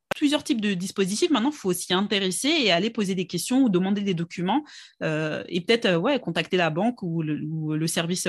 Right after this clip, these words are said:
concerné dans l'entreprise pour vraiment comprendre quel est votre intérêt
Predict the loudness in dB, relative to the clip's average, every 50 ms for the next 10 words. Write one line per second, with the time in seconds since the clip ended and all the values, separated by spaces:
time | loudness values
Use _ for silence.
0 | 0 0 0 0 0 0 0 0 0 0 0 0 0 -2 -2 -6 -6 -2 -2 -2
1 | -2 -2 -2 -4 -4 -2 0 0 0 2 2 0 0 -2 -2 -2 -2 0 2 2
2 | 4 4 2 0 -4 -10 -18 -8 _ 0 2 2 4 4 4 2 2 2 2 0
3 | 2 2 2 2